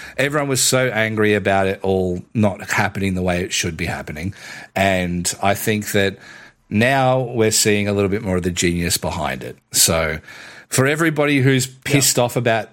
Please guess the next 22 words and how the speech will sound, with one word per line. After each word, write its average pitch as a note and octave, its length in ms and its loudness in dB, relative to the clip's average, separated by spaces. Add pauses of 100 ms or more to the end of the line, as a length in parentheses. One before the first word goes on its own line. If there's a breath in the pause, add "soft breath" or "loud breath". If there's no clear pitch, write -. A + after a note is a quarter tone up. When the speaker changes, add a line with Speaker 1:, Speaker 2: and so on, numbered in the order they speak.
Speaker 1:
L A2+ 160 -2
A G#2+ 140 0
Knight's G#2 300 0
push A2+ 280 -2
right A2 240 2
now, B2 300 2 (400 loud breath)
if A#2 140 2
you're A#2 100 4
using B2+ 680 2 (140)
what's A2 240 2
happening A2 340 0
with G2+ 140 -4
Cody B2+ 400 2
now D#3+ 380 2
as G#2+ 340 -2
your, G2+ 280 2
as G2+ 220 0
your, G2 100 0 (120)
your G2+ 160 0
guideline G#2+ 500 0
for A#2+ 260 2
it, A#2 100 -4